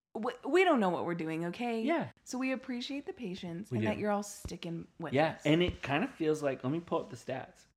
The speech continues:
Speaker 2: People are sticking with us. I,
Speaker 1: Appreciate
Speaker 2: I,
Speaker 1: that.
Speaker 2: I'm shocked.
Speaker 1: <laughs>
Speaker 2: But we already,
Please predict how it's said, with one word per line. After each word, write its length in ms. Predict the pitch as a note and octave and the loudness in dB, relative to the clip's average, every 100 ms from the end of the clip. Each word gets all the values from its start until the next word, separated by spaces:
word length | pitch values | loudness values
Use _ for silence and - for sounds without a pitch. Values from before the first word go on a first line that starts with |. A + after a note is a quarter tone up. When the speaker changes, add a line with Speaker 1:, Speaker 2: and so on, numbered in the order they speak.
| _ _ - | _ _ -2
Speaker 2:
People 240 | - - | 0 0
are 160 | B2 D#3 | 0 -2
sticking 380 | - B2+ A2+ A2+ | -6 -10 -8 -8
with 140 | - | -12
us. 140 | - - _ _ _ _ _ _ - | -16 -20 _ _ _ _ _ _ 2
I, 120 | C3+ | 8
Speaker 1:
Appreciate 320 | F#3+ G#3 - C#3 | 8 8 4 0
Speaker 2:
I, 100 | F3 | 0
Speaker 1:
that. 260 | E3+ - - _ _ _ - | -4 -10 -18 _ _ _ 2
Speaker 2:
I'm 160 | D3 | 4
shocked. 680 | A#2+ - - F2 - - - - - - - | 2 -4 -8 -10 -14 -20 -20 -20 -20 -20 -6
Speaker 1:
<laughs> 80 | - - _ _ - | -6 -6 _ _ 4
Speaker 2:
But 140 | D3 | 6
we 300 | C3+ D#3+ E3+ A#2+ | 6 2 2 4
already, 540 | B2 C3+ C3+ D3 | 6 6 2 0